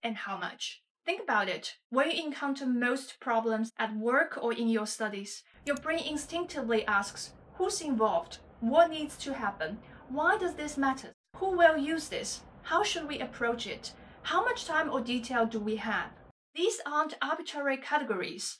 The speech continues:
They are the questions your mind automatically asks when facing any challenge. It's important to understand the crucial distinction. These six elements aren't a checklist to follow.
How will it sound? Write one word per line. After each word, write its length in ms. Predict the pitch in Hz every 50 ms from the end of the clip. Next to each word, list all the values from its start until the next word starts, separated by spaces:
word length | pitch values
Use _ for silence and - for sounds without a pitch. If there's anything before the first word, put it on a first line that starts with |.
| _ _ _ _ _ _
They 160 | - 262 285 294
are 100 | 285 277
the 100 | 254 233
questions 520 | - - 277 269 - - 262 240 - -
your 120 | 247 226
mind 280 | 226 226 226 226 226 -
automatically 800 | 220 220 220 - 226 226 220 214 214 - 226 220 - 226 202 -
asks 500 | - 208 214 254 - - - - - -
when 280 | - 226 240 240 233 -
facing 340 | 254 247 247 262 247 - 262
any 220 | 269 285 330 320
challenge. 580 | 262 - 214 190 175 - - - 170 - - - -
It's 160 | 240 233 -
important 640 | - 240 240 226 233 - 339 339 349 339 330 285 269
to 100 | - -
understand 560 | 247 240 240 233 233 - 247 240 233 233 233
the 80 | 233 233
crucial 420 | 240 - - 285 277 277 277 254
distinction. 800 | 233 233 226 - - - 254 240 233 - - 170 170 - 226 - _ _ _ _ -
These 260 | 220 302 311 302 -
six 300 | - - 349 359 - - -
elements 420 | 226 233 240 233 233 233 233 233
aren't 360 | - - 247 277 311 - -
a 40 | 233
checklist 840 | 233 - - - 269 277 269 - 226 - - 226 - - - - -
to 140 | - 254 226
follow. 520 | - - 254 262 254 233 180 160 - -